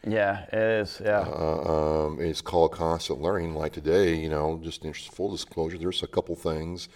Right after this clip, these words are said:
Speaker 2: that I learned today that, you know, I'm like, "Okay, I need to do differently if I'm gonna do this setup." And I haven't done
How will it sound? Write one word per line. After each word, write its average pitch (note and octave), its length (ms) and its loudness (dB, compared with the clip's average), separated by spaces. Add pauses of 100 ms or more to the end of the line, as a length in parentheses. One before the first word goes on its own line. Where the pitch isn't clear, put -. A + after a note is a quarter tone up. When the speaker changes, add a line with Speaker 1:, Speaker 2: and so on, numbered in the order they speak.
(280)
Speaker 2:
that D#2+ 180 4
I D#2+ 120 4
learned D#2+ 380 0
today E2 500 6
that, D2+ 340 -2
you D2+ 60 -10
know, D#2+ 60 -2
I'm D#2 80 -6
like, D2+ 300 -2
"Okay, D#2 280 -4
I D#2+ 80 -4
need E2 120 -8
to E2 60 -12
do E2 340 -2
differently D2 540 -6 (360)
if E2 120 -4
I'm D#2 100 -12
gonna D#2 200 -2
do D#2+ 400 0
this D2+ 200 -6
setup." - 360 0 (460)
And F#2 100 0
I G2+ 60 4
haven't A2 400 2
done F#2 540 2